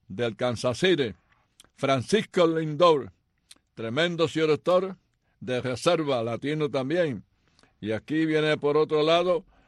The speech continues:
el puertorriqueño Springer,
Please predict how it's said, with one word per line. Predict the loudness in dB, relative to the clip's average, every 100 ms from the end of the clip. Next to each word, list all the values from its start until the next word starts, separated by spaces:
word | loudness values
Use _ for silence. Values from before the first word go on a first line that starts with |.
| _ -4
el | -4 -4
puertorriqueño | _ -4 -4 -2 -2 -2 2 2 4 0 -2 -6 _ -10
Springer, | -8 -4 -2 0 -2 -4